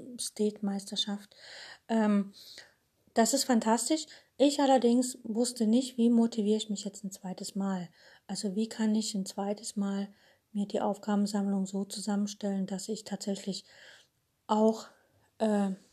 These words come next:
eine Verbesserung hab. Vielleicht jetzt nach ein, zwei Jahren Abstand dessen, dass ich das mal ausprobiert habe,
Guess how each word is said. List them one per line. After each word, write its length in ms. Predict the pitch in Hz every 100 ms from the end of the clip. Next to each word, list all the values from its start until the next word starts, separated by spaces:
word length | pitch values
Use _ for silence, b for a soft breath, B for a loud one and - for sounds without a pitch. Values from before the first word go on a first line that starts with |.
| -
eine 140 | 202 202
Verbesserung 680 | 208 208 202 208 185 180
hab. 180 | 269 285 B B B B B _
Vielleicht 460 | - 240 254 294 -
jetzt 260 | 254 262
nach 340 | 247 226 220 -
ein, 280 | - 226 220
zwei 280 | 220 - 208
Jahren 240 | 202 196
Abstand 800 | - - - - 220 226 233 -
dessen, 240 | 220 214 208
dass 180 | 208 196
ich 80 |
das 200 | - 196
mal 100 | 190
ausprobiert 580 | - 226 - _ 220 220
habe, 320 | 202 196 208